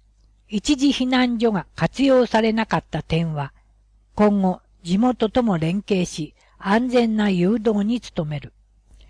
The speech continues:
避難所の早期開設に向けて体制も見直した。問い。堤防のかさ上げと、五稜ヶ台高校跡地への避難所の設置はどうなったのか。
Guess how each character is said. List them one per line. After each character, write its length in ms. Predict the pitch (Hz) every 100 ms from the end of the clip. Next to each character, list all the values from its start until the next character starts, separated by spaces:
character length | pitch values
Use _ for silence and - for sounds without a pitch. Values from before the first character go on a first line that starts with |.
| _ _ _ _
避 140 | -
難 300 | 220 247 220
所 120 | 208 196
の 220 | 185 175 _ _
早 300 | - 294 269
期 160 | - 165
開 260 | - 185
設 300 | 208 214 -
に 140 | 202 185
向 120 | 175
け 140 | 170
て 220 | - 156 - -
体 200 | 175 208
制 260 | 226 196
も 160 | 196 233
見 140 | 170
直 240 | 156 147 135
し 140 | -
た。 200 | - - _ _ _ _ _ _ _ _ _ _ _ _ _ _ _ _ _
問 160 | 175 160
い。 140 | 123 _ _ _ _ _ _ _ -
堤 220 | 226 262
防 240 | 262 254
の 220 | 233 220
か 180 | - 185
さ 200 | - 185
上 60 | 175
げ 120 | 160
と、 260 | - 139 - _ _ _
五 160 | 165 180
稜 220 | 226 269
ヶ 120 | 254 247
台 260 | 240 226
高 280 | - 233 214
校 320 | - 170 151
跡 240 | 151 - 226
地 220 | - 160
へ 80 | 185
の 200 | 165 - _ -
避 140 | 175
難 260 | 202 233 226
所 120 | 214
の 120 | 202
設 220 | - 185
置 140 | - 175
は 200 | 156 139 160
ど 160 | 226
う 60 | 240
な 120 | 156
っ 60 | -
た 140 | 143
の 100 | 135
か。 220 | - 123